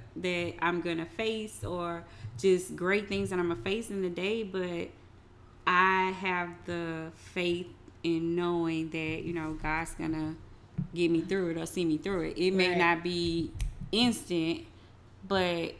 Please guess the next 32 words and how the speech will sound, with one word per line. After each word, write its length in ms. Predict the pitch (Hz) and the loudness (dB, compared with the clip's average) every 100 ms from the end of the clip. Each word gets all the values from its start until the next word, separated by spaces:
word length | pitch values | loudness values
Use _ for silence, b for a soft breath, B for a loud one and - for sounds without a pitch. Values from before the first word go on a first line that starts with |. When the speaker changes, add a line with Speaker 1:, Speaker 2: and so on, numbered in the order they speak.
| - | -6
Speaker 1:
it's 220 | - 185 175 | 0 0 0
a 80 | |
reason 440 | 160 208 180 156 165 | 0 0 0 -2 -6
for 460 | - 170 160 160 170 180 - - - | -6 -6 -4 -6 -10 -14 -16 -10 0
Speaker 2:
Right. 480 | 175 156 156 - | 0 0 -4 -4
Speaker 1:
the, 380 | 170 165 156 156 - 165 | -2 0 0 -4 -8 -6
the, 340 | 165 156 160 160 - | -4 -4 -6 -10 -10
uh, 260 | 165 160 160 165 180 - - | -10 -8 -10 -12 -16 -20 -18
season 480 | - - 311 - 170 | -6 0 0 2 0
that 160 | 165 160 | 2 0
I'm 160 | 160 | -2
in 180 | 156 156 | -2 -4
or 160 | 160 165 | -2 -2
the 120 | 160 | -4
walk 360 | 160 170 185 - | -4 -2 -2 -4
that 80 | 165 | -8
I'm 180 | 156 160 | -6 -6
in. 180 | 160 | -6
So 140 | 165 185 - | -8 -8 -4
absolutely, 520 | 269 277 277 269 202 | -4 -4 -6 -6 -4
I 200 | - 208 | -2 -2
think 280 | 214 196 185 | -4 -6 -6
of 200 | 170 165 | -6 -4
it 180 | 165 - B B B - | -6 -8 B B B -2
in 220 | 190 180 | 2 4
that 260 | 175 185 180 | 4 2 2
aspect 680 | 165 165 - 165 160 - - - - - - - - | -2 -6 -6 -6 -6 -8 -18 -18 -20 -20 -20 -14 -10
like 180 | 156 | -8
that. 260 | 170 156 - | -6 -6 -6
What 120 | 175 | -8
about 240 | 170 165 - | -6 -8 -8
you? 140 | - | -12